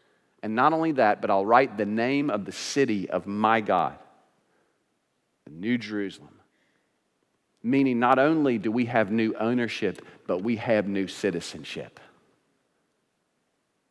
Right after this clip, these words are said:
It's a reminder, as Paul said, um, that our citizenship is in heaven, from which we eagerly await a Savior,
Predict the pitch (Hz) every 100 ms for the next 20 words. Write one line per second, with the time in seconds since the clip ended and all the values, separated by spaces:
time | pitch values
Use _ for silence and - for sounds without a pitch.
0 | _ _ _ _ _ _ _ _ _ _
1 | _ _ _ _ _ 135 143 131 120 123
2 | 131 131 127 117 104 - 120 117 - 123
3 | 113 104 98 - - _ _ _ _ _
4 | - - 104 90 87 82 _ _ _ _
5 | _ _ _ _ _ - 131 127 139 131
6 | - 131 120 - 107 - 107 110 98 98
7 | 104 107 98 98 - 101 98 95 104 98
8 | 113 98 95 92 87 95 92 - 92 92
9 | 95 90